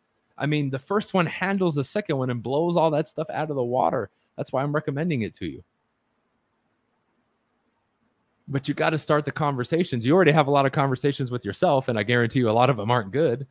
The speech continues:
'cause you talk down to yourself. Fix those and work on those. But simultaneously,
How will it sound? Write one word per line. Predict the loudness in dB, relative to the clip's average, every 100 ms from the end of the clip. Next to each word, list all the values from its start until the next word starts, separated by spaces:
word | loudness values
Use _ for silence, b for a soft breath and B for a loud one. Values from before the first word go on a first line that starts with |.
| _ _
'cause | -8 -6
you | 2
talk | 2 2
down | 0 0
to | 0
yourself. | 0 2 0 2
Fix | 0 0
those | 0 2 2
and | 2
work | 0 0
on | -2
those. | 0 0 -2 b b b
But | -10
simultaneously, | -4 -4 -4 -4 -4 -4 -4 -6